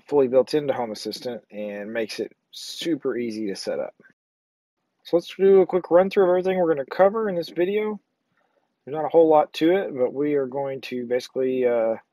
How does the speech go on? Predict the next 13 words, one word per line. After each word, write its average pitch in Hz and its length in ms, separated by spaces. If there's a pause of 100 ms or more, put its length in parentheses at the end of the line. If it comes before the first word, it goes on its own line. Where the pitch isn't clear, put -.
(200)
connect 143 340
our 135 100
P 147 220
S 156 100
four 165 560 (240)
second - 580
screen 127 460
app 120 340 (640)
to 131 320
the 127 300
P 131 160
S 135 140
four. 131 420